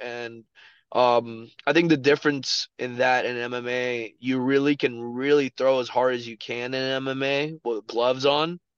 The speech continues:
and without gloves, you can't. And besides that, the, the shots, like, I, I can take a lot of shots. Like, I have a really good chin,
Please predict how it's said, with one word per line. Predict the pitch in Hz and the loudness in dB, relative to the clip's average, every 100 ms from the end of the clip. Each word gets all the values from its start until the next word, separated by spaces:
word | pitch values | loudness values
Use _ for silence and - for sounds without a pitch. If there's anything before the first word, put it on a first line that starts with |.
| _ _ _ _ _ _ - | _ _ _ _ _ _ -4
and | 131 123 | -2 -2
without | 120 131 139 | 0 4 2
gloves, | 135 135 131 | 4 2 2
you | 113 | -6
can't. | 101 - 131 104 - _ _ _ - | -12 -8 -8 -8 -14 _ _ _ -6
And | 127 120 | -6 -4
besides | 120 - 131 135 127 | -2 2 2 0 0
that, | 139 135 - _ _ _ _ - | 2 2 -2 _ _ _ _ -6
the, | 123 120 113 110 107 104 - _ _ | -2 0 0 -4 -6 -10 -16 _ _
the | 131 | -4
shots, | 131 - 151 104 - - | 0 2 2 2 -4 -6
like, | 107 104 - | -4 -6 -4
I, | 120 131 | -2 0
I | 123 | -2
can | 135 | -4
take | 139 156 | -2 0
a | 131 | 0
lot | 110 127 123 | -2 -2 -2
of | |
shots. | - 110 95 - 107 | -2 -6 -8 -10 -10
Like, | 104 | -4
I | |
have | 123 113 | -4 -4
a | 110 | -4
really | 120 123 | -2 -2
good | 117 117 | -4 -8
chin, | 113 - 123 135 | -6 -6 -6 -8